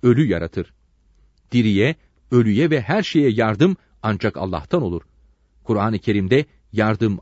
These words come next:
ancak ve yalnız Allah'tandır." buyruluyor. Kur'an-ı Kerim'de şehitlerin diri olduğu, yiyip içtiği bildiriliyor. Bekara suresi yüz elli dört, Ali İmran suresi yüz altmış dokuzuncu ayetler.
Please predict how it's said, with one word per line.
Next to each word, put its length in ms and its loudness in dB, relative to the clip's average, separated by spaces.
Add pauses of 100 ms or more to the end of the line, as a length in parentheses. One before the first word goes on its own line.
ancak 460 -2
ve 60 2
yalnız 460 -4 (140)
Allah'tandır." 720 -2 (100)
buyruluyor. 500 -4 (1000)
Kur'an-ı 320 0
Kerim'de 460 -2
şehitlerin 640 0
diri 160 2
olduğu, 520 0 (240)
yiyip 360 0
içtiği 420 -2
bildiriliyor. 600 -2 (880)
Bekara 340 0
suresi 420 -6
yüz 200 -4
elli 220 -4
dört, 180 -2 (380)
Ali 260 0
İmran 340 -2
suresi 500 -6 (240)
yüz 180 -2
altmış 360 -4
dokuzuncu 540 -2
ayetler. 460 -6